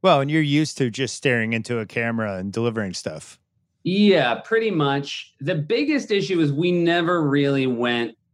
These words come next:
Speaker 2: H D. Like, a lot of people gently suggested we make the camera better.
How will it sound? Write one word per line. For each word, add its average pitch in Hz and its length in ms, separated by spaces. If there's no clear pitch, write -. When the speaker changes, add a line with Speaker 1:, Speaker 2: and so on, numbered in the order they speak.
Speaker 2:
H 117 500
D. 95 560
Like, 123 300
a 147 80
lot 160 320
of 175 100
people 139 800
gently 127 580
suggested 113 720
we 113 140
make 113 340
the 120 80
camera 151 680
better. 104 540